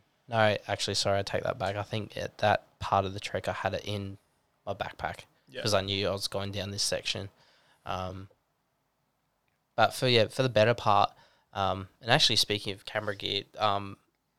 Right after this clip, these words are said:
Speaker 1: I did a lot of preparation, um, prior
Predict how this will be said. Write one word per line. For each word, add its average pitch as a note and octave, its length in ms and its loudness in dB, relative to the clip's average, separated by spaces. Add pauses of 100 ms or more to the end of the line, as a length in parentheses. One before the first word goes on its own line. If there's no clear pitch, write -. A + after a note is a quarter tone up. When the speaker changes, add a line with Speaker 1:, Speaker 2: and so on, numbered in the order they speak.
(1200)
Speaker 1:
I A2+ 120 2
did A#2 180 2
a A2 60 8
lot G#2+ 320 6
of G#2+ 220 2
preparation, G2 880 -2 (500)
um, F#2+ 520 -2 (1200)
prior G2+ 560 4